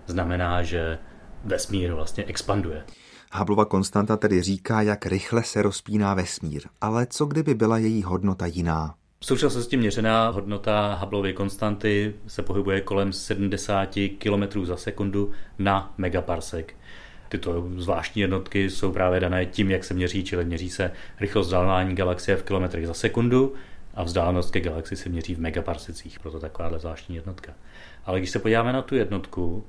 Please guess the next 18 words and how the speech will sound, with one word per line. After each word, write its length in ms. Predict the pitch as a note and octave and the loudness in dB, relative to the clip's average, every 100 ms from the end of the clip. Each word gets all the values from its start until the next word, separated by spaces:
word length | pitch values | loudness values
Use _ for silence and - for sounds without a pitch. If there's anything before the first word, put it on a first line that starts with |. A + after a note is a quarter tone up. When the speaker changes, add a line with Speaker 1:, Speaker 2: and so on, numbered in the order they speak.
| - - | -14 -2
Speaker 1:
a 200 | G#2 - | -2 0
uděláme 400 | G2 G2 G2 G2+ | 0 2 2 2
si 140 | - | 2
její 80 | A2 | 0
převrácenou 640 | G#2+ G2+ G2 G2 - B2 G#2 | 2 2 4 2 2 -2 0
hodnotu, 600 | F#2 F#2 - E2+ E2+ - - - - - | -2 -4 -4 -6 -2 -2 -4 -8 -18 -4
tak 180 | F#2+ F2 | -2 -2
vzdálenosti 540 | F#2+ F#2 F2+ F2 G2+ | 0 0 0 -4 -8
se 100 | - | -4
nám 180 | F#2+ E2 | -4 -4
vykrátí 520 | E2 F#2+ F#2+ G2 A#2+ | -4 -2 -2 -2 -6
a 20 | |
dostaneme 480 | F#2+ - G#2 G2+ G2+ | -6 -4 0 2 2
veličinu, 400 | F#2+ G2 - G#2 | 2 0 -2 -4
která 260 | - G#2 G2+ | -2 -2 0
má 120 | G2+ | 0
rozměr 340 | G2 G#2+ A2 - | -2 -2 -4 -2
času. 440 | G#2 - - E2 | -2 -2 -8 -10